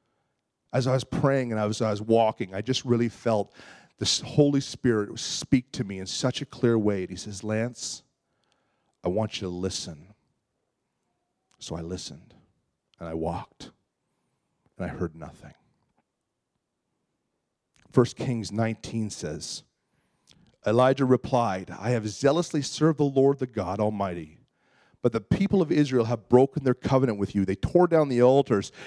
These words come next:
They killed every one of your prophets. I'm the only one left, and now they're trying to kill me too."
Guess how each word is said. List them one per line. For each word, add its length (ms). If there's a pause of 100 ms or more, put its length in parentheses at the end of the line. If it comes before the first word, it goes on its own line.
(120)
They 100
killed 340
every 220
one 180
of 100
your 120
prophets. 520
I'm 200
the 80
only 180
one 420
left, 380 (240)
and 140
now 180
they're 100
trying 380
to 60
kill 280
me 140
too." 440